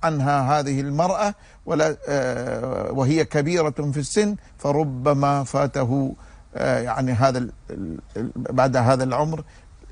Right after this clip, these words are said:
قد يفوت الإنسان أن يرجع، آه، ع-، ف-، فيصلح ما أفسد. أيتها البنت اتق الله، أيتها البنات، أي-، أيها الأولاد اتقوا الله تبارك وتعالى.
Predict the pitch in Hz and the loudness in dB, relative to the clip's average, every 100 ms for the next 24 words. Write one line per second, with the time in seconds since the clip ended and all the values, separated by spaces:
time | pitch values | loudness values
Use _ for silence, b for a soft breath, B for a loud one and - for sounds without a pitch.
0 | - 113 - 156 139 143 - 185 147 127 | -18 -8 0 2 2 0 0 0 2 0
1 | 127 113 143 131 - 127 127 143 123 110 | 0 2 4 4 2 0 4 4 2 0
2 | 127 123 117 117 b b b - - - | 0 2 0 -2 b b b -20 -18 -16
3 | - 170 147 120 120 113 107 131 - 156 | -12 -6 0 2 2 2 0 -2 -6 -2
4 | 123 113 127 135 156 160 135 139 - 131 | 0 2 2 4 4 4 0 0 2 4
5 | 120 - 127 - 107 - - B B B | 2 0 -2 0 -2 -2 -12 B B B
6 | B - 165 160 143 143 135 139 127 123 | B 2 4 6 4 2 0 0 0 0
7 | 131 117 - - - - b b b b | 0 -2 -6 -14 -14 -16 b b b b
8 | 131 - - - 143 139 143 113 117 - | -4 0 0 4 4 6 4 2 -4 -14
9 | - 156 147 147 147 139 139 139 143 143 | 0 2 2 0 2 2 2 2 2 0
10 | 127 - 143 143 - 147 147 127 139 127 | 0 0 0 -2 0 0 2 2 2 2
11 | 139 139 151 139 110 143 - 160 - 147 | 2 4 4 2 -4 -10 -4 -4 -2 0
12 | 151 139 135 135 131 143 143 127 135 135 | 4 4 2 0 2 2 2 0 -2 -2
13 | 131 135 135 120 | 0 2 2 2